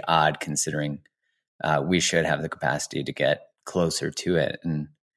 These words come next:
yeah, so I'm curious your thoughts on that. And then where would we start? Like with Super Life, you know, I, I know that it's on some level about that. So I'm curious what you would recommend. And, and then I'd like to explore the subject of water,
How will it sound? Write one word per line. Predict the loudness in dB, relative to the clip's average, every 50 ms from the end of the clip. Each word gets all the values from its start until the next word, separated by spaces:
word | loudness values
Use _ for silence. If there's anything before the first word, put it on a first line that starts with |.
| _ _
yeah, | 4 4 4 4
so | 4 0 -2
I'm | -2 -2
curious | 0 2 2 2 2 0
your | -2 -2
thoughts | 0 0 0 0 0 -2
on | -2 0
that. | 0 0 0 0 0
And | 2 4
then | 6 6 6 6 4 0 -4 -14 -20 -20 -20 _ _ _ _ -14 -4
where | 2 6 8 8 10 10 8
would | 8 6 4 4 4
we | 2 0
start? | 2 4 6 6 6 6 6 2 -2
Like | -4 -4 -2
with | -2 -2 0
Super | 0 0 -2 -2 -2 0
Life, | 2 2 2 2 0 -2 -6 -12 -18 -20 _ _
you | -6 -4
know, | -2 0 0
I, | 0 0 -2 -4 -6 -10 -8 -6
I | -2
know | 0 2 2 2 4 4
that | 2 2 0
it's | 0 -2 -2 -4 -6 -6 -6
on | -8 -6 -4 -4
some | -2 -2 -2 0 0
level | 0 0 0 0 -2
about | -2 -2 0 0 0 0 -2 0
that. | 2 2 2 2 0 -2 -6
So | -6 -4
I'm | -4 -6
curious | -4 -4 -2 -2 -2 -2 -4 -6
what | -6 -6 -4 -4
you | -4 -2 -2
would | -2 -2
recommend. | 0 0 0 0 -2 -6 -4 -4 -2 -2 -2 -2
And, | -2 -4 -6 -10 _ _ _ _ _ _ -8
and | 0 4
then | 6 8 8 10
I'd | 8 8 10
like | 10 10 10 8 6
to | 2 2
explore | 2 2 0 4 8 10 12 12
the | 12 10
subject | 6 6 6 6 8 8 6 6 6 4
of | 2 2 4
water, | 8 10 10 10 10 8 4 0 -2